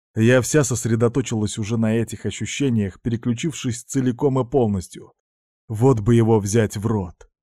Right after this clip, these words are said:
Мы все быстро поймали единый ритм, который начал увеличиваться,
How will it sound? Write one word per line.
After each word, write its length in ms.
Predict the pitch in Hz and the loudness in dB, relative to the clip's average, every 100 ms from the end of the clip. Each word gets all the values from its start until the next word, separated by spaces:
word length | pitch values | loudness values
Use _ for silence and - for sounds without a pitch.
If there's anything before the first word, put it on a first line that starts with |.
| _ - | _ -4
Мы 180 | 117 123 | 0 2
все 280 | - 170 135 | 2 2 4
быстро 420 | 120 151 - 117 | 4 2 2 0
поймали 480 | 120 113 120 131 110 | 4 4 4 4 2
единый 500 | 104 104 120 117 107 | 2 0 2 2 2
ритм, 360 | 127 123 104 | 0 0 -4
который 400 | 92 101 120 117 | -2 -4 0 2
начал 360 | 107 113 120 113 | 2 0 -2 -6
увеличиваться, 840 | 135 123 131 139 - 98 - - | -4 -2 0 -2 -2 -6 -6 -12